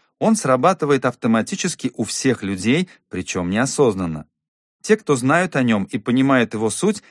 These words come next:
имеют возможность управлять собой и выбирать варианты действия. Остальные просто поступают последовательно,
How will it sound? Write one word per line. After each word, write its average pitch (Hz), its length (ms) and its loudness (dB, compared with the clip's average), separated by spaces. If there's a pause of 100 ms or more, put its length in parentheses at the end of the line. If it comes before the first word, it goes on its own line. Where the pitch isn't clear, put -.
(140)
имеют 113 360 0
возможность 147 640 0
управлять 131 600 2
собой 120 460 0 (120)
и 180 120 -4
выбирать 147 500 0
варианты 123 440 -2
действия. 92 600 -6 (280)
Остальные 123 640 0
просто 170 400 0
поступают - 640 0
последовательно, 151 880 -2